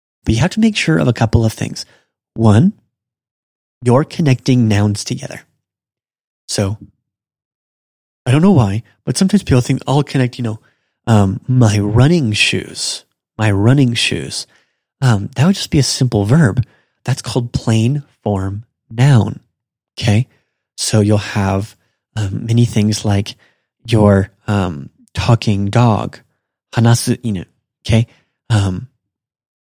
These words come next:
or I think there's actually a kanji for that one, as well as, or oshoberi ni or katari niku or something, i-, inu or something like that. Regardless, um, when you connect something together, it needs to be two nouns, two person, places, or things. Harajuku no crepe.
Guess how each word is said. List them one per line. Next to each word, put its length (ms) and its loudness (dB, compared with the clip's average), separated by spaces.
or 300 0
I 60 -18
think 180 -2
there's 140 4
actually 240 -2
a 40 -2
kanji 460 -4
for 140 -6
that 180 0
one, 280 0
as 100 0
well 100 2
as, 220 2
or 140 2
oshoberi 480 -2
ni 160 -2
or 100 0
katari 380 -4
niku 280 -4
or 40 0
something, 300 -4
i-, 80 -6
inu 200 4
or 40 4
something 200 0
like 120 0
that. 100 -2
Regardless, 540 0
um, 320 0
when 160 4
you 120 2
connect 340 0
something 180 -2
together, 280 0
it 60 0
needs 220 0
to 60 -12
be 80 -6
two 420 2
nouns, 340 -4
two 140 -4
person, 280 0
places, 280 -4
or 40 -4
things. 260 -14
Harajuku 500 0
no 100 2
crepe. 480 -2